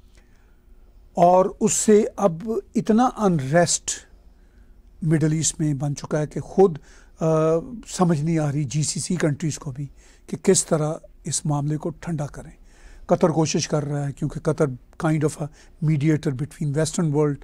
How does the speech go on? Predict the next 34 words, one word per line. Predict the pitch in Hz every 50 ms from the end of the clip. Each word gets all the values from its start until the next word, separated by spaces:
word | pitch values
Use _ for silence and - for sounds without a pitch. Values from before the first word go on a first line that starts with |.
| - - - - - - -
and | 170 143 120
Hamas। | 123 147 131 131 135 139 139 - - - - - - - _ - - - - - - - - - - -
सऊदी | - - 180 175 170 147 175 180
अरब | 180 180 185 160
भी | 143 165 170
अपना | 165 156 - 170 160 160
डायरेक्ट | 143 117 151 147 151 160 156 156 -
और | 156 147 151
इनडायरेक्ट | 151 147 139 156 151 143 147 147 - -
दबाव | 156 127 120 156 135 143 143 147 135
डाल | 147 139 135 135
रहा | 131 143
है, | 147 151
इसीलिए, | - - 190 170 165 165 165 151 151 - - - - - - - _ _ -
अ, | 143 143 147 143 127 143 143 147 151 220 -
ऊपर | 220 156 - 185
तले | - - 170 165 160
दौरे | 139 165 156 151 156
कर | 147 - 156 139
रहे | 135 147 147
हैं | 147
टोनी | 143 160 143 143 147
ब्लिंकन। | 131 147 143 139 127 - 143 139 - _ _ _ _ - - _ _ _ _ _ _ _ -
अ, | 185 165 151 143 139 - -
फिर | 185 185 170
वो | 175 175
गए | 143 156 156 151
हुए | 151 147 143 143
हैं, | 127 127 139 135 - - - - - - - - - _
अ, | - 147 143 143 135 135 139 143 147 156 - 160 147 147 151 156 156 156 - - 170
मिडिल | 156 156 160 143 151 156 160
ईस्ट | 156 151 - -
में, | 156 143 139 135 - - - - - - - - - - _ -
अ, | 160 151 151 151 147 139 143